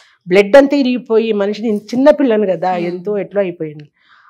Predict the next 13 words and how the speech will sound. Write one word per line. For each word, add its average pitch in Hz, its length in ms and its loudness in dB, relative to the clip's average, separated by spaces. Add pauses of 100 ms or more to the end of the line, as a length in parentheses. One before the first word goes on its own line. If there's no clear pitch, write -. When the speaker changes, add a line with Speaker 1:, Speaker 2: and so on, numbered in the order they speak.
(100)
Speaker 1:
ఆ 214 40 -8
బెడ్, 208 280 0
మంచంలో 196 400 -4
పడుకొని 190 440 -6
ఉంటే 185 200 -12
మామ 196 300 -8
వచ్చి, 185 540 -8
"ఏమైంది, 214 480 -2
ఏమైంది?" 175 760 -8
అని 156 140 -12
అంటే, 175 600 -8 (640)
"ఆ, 160 220 -8
ఇట్లా 175 240 -4